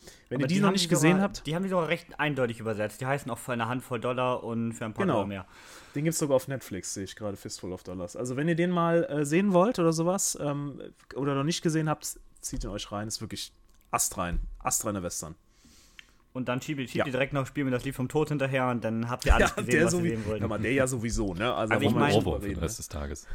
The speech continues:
Speaker 2: Also ich meine, Sergio Leone hat ja nur sieben Filme gemacht. Deswegen sagt Tarantino ja auch immer, er will ja nach dem zehnten oder so aufhören, weil er möchte wie sein Vorbild nicht schlechter werden. Er möchte auf dem Höhepunkt abtreten. Und ich meine,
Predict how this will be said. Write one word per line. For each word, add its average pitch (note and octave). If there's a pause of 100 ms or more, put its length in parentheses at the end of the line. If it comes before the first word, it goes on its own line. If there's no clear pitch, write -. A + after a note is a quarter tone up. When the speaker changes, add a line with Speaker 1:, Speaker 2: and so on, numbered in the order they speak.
(140)
Speaker 2:
Also -
ich D3
meine, E3
Sergio E3
Leone D3
hat D#3
ja E3
nur C#3+
sieben D3+
Filme C3+
gemacht. A2
Deswegen B2+
sagt C3+
Tarantino D3
ja C3+
auch D3
immer, D#3+
er A#2+
will C#3+
ja C#3
nach C3
dem C3+
zehnten D3+
oder C3
so B2+
aufhören, D3+
weil C3+
er B2+
möchte C3+
wie D3
sein C3+
Vorbild C#3
nicht D3
schlechter B2
werden. G2+
Er G#2
möchte A#2
auf A2+
dem A#2+
Höhepunkt B2+
abtreten. F2 (640)
Und A#2+
ich B2+
meine, B2+